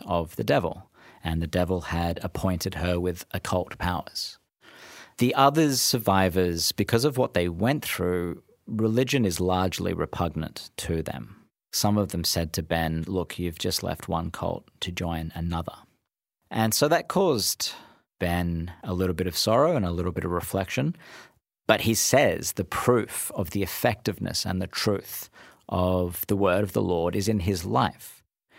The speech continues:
He's married, he has two kids, he seems quite content and relatively at peace with himself.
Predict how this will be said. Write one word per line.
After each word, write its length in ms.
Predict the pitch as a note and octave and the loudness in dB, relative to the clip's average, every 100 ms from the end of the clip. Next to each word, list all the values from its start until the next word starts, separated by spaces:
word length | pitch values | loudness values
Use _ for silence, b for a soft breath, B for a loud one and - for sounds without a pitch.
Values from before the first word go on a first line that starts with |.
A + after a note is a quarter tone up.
| B B B | B B B
He's 200 | - G2+ | -4 -2
married, 400 | - F2+ F#2 F#2+ | 2 2 4 2
he 100 | E2+ | 0
has 120 | F#2 E2+ | -2 -2
two 240 | - F2+ | -4 -6
kids, 440 | - - E2+ D#2+ | -4 -2 -2 -2
he 100 | - | -4
seems 640 | F#2 - F2 E2+ E2 - - | -2 -2 0 -2 -2 -2 -4
quite 280 | - F#2+ - | -2 -2 -2
content 500 | G2 - F2 E2 - _ B B B B B B B | -2 0 0 -2 -6 _ B B B B B B B
and 280 | G2 F#2+ F2+ | -2 -2 -2
relatively 720 | C#3+ C3+ D3 D#3 D#3+ C3+ A#2 | -2 4 4 4 2 2 4
at 100 | A2+ | 2
peace 440 | - B2+ - - - | 2 0 -2 -8 -6
with 160 | F2 | -4
himself. 600 | - E2 - - - - | -4 -2 -2 -4 -12 -20